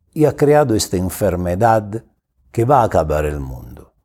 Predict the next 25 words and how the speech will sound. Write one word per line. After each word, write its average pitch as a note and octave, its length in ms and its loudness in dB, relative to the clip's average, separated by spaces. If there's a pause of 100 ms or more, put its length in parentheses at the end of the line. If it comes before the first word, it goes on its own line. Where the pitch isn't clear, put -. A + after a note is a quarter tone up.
(680)
Un C3 160 2
ser E3 220 2
humano D3+ 400 2
consciente F#3 720 0
naturalmente E3 1040 2
va C#3+ 220 2
hacia D3 460 0
la B2+ 120 2
salud, G2 480 -2 (720)
va C#3 80 4
a D3+ 60 2
influenciar C#3+ 680 0
los B2 280 -2
demás. F#2+ 720 -4 (800)
Y D3 420 4 (600)
si - 180 -2
yo D3 160 4
puedo B2 480 2
hablar A2 800 0
a A2 140 2
ti, F#3 600 -2
tengo G3+ 280 -2
una C3 200 0
pequeña G2+ 460 2
influencia. D2+ 800 -4